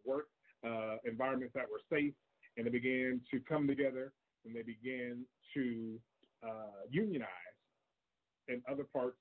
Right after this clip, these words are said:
of the world. Again, Australia is one of the earliest examples of that. Again, I'm your host, Jamal Brown. You're listening to the Gist of Freedom radio show. You can listen to some of our previously recorded shows. There are over five hundred shows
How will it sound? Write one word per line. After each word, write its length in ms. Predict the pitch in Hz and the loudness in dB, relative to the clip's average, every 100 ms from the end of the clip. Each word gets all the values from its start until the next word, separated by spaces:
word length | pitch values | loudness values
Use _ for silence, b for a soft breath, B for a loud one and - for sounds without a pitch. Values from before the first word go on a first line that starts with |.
| - | -8
of 100 | 123 | -8
the 80 | 120 | -6
world. 320 | 120 131 104 | -4 -2 -4
Again, 240 | 101 127 107 | -6 -6 -6
Australia 540 | 101 - 135 127 110 | -8 0 2 2 -2
is 60 | 104 | -8
one 200 | 110 113 | -8 -12
of 60 | 110 | -10
the 120 | 120 | -8
earliest 260 | 120 117 123 | -8 -8 -12
examples 540 | 107 113 120 104 101 - - _ _ - | -10 -8 -8 -8 -8 -10 -20 _ _ -2
of 320 | 127 120 110 _ 107 | 0 0 -4 _ -4
that. 240 | 113 101 - | -2 -2 -4
Again, 280 | 156 185 123 - | 0 0 -2 -10
I'm 120 | 117 | -6
your 100 | 123 | -4
host, 200 | 127 135 | -4 -6
Jamal 240 | - 127 117 | -6 -8 -4
Brown. 380 | 151 160 151 143 | -2 0 -2 -4
You're 100 | 123 | -6
listening 260 | 123 123 120 | -6 -8 -8
to 40 | |
the 100 | 117 | -10
Gist 260 | 95 139 135 | -4 -4 -4
of 100 | - | -2
Freedom 340 | 147 131 120 123 | 0 0 -2 0
radio 300 | 139 143 139 - | 0 2 2 2
show. 220 | 143 139 _ _ - | 0 0 _ _ -14
You 80 | - | -6
can 100 | 139 | -4
listen 220 | 175 143 | -4 -6
to 220 | 156 139 135 | -2 -2 -2
some 140 | 196 160 | -4 -4
of 80 | 139 127 | -4 -4
our 340 | 127 123 120 - | -4 -2 -6 -4
previously 380 | 208 160 147 143 | -4 -2 -4 -4
recorded 400 | 135 - 143 - | -2 0 0 0
shows. 220 | 180 170 156 143 | 2 2 2 0
There 160 | 151 | 0
are 160 | 139 139 | 0 -2
over 280 | 147 131 123 - | -2 -2 -4 -4
five 400 | 151 147 151 147 - | -4 -2 -2 -4 -6
hundred 300 | 143 143 135 135 - | -4 -2 -4 -4 2
shows 320 | 139 127 | 4 4